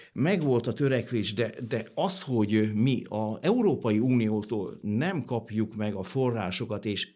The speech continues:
én azt állítom most is, hogy azt a teljes összeget, ami nekünk járna, helyreállítási alapból, meg a hitelből nem fogjuk megkapni, mert nagyon sajnos körülmény az,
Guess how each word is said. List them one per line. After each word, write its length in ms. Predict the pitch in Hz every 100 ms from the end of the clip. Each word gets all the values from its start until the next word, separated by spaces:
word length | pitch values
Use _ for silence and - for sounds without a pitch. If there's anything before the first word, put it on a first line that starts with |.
| _
én 300 | 120 113 - -
azt 380 | 131 139 - - _
állítom 500 | 120 120 107 104 107
most 220 | 123 123
is, 120 | 107
hogy 200 | - 107 -
azt 180 | 107
a 60 | 117
teljes 380 | - 156 107 -
összeget, 520 | 104 - 87 87 -
ami 200 | - 104
nekünk 400 | 107 113 113 95
járna, 540 | 139 113 90 92 - - _ _ _ _ _ _ _ -
helyreállítási 880 | 135 123 110 98 90 104 87 -
alapból, 480 | 95 92 90 95 92
meg 140 | 95 95
a 40 |
hitelből 560 | 98 139 127 117 123 - -
nem 380 | 120 151 185 123
fogjuk 360 | - 98 98
megkapni, 600 | 107 110 - 120 - 139 143 - -
mert 240 | 117 113
nagyon 380 | 139 185 196 123
sajnos 600 | 110 143 117 104 92 -
körülmény 580 | - 127 113 98 90 90
az, 400 | 107 135 185